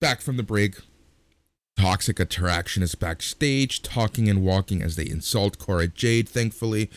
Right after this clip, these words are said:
uh, Dakota Kai walks up and awkwardly walks with them. Mandy Rose says she won't need them out there with her tonight. There's a bunch of debris laying on the ground. They acknowledge it, but keep on walking.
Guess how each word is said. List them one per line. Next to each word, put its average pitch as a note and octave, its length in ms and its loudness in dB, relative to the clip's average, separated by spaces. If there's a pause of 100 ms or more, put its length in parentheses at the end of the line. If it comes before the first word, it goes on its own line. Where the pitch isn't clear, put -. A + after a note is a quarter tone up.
(340)
uh, F#2 200 2
Dakota C3+ 340 0
Kai A#2+ 320 4
walks G#2+ 500 0
up A2+ 220 2
and G2 220 -2
awkwardly B2 500 0
walks F2+ 460 -2
with F3 220 2
them. E3+ 240 4 (360)
Mandy C#3+ 360 2
Rose C#3 340 2
says D3 300 2
she - 280 0
won't B2 280 0
need A#2 520 6 (320)
them F#2 380 2 (240)
out G2+ 220 0 (120)
there F2+ 360 4
with F#2+ 240 2
her F2+ 180 2
tonight. D2 640 -4 (480)
There's F#2+ 160 2
a E2 60 0
bunch D#3 280 4
of C#3 100 4
debris A2 340 4
laying F#2+ 280 4
on D2+ 120 0
the D#2 80 -2
ground. C#3+ 420 2 (340)
They F#2+ 100 2
acknowledge G#2 640 2
it, G#2 220 0 (300)
but - 180 -20
keep - 360 -4 (340)
on D#2 360 0 (240)
walking. - 640 -8